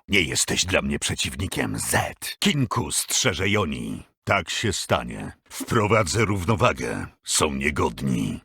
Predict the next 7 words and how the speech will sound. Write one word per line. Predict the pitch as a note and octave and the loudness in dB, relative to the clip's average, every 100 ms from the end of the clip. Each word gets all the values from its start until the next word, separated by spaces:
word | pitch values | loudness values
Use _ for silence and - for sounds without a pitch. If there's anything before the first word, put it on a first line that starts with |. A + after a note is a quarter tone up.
| _ | _
Wyczuwam | - E2+ A2 - A#2 A#2+ A2+ | -4 0 0 2 4 6 4
zachwianie | - G#2 - B2+ G2+ G#2 | 4 0 2 2 6 4
równowagi. | F#2 E2 G2 G#2+ D#2 B1+ - - - | 4 2 2 4 2 -2 -8 -8 -6
Ruszam | B1+ B2 D#3 - C2+ | 2 4 4 2 -2
więc. | B1 B1+ - - - - | -4 -6 -6 -4 -6 -2
Natychmiast. | - B2+ C#3+ - G2 C2+ - - - - | 0 4 2 2 -2 -2 -2 -4 -6 -12
Zrozumiano. | - - A2+ F2+ C3 G2 B1 G#1 G1+ | -8 2 2 4 2 2 -2 -8 -10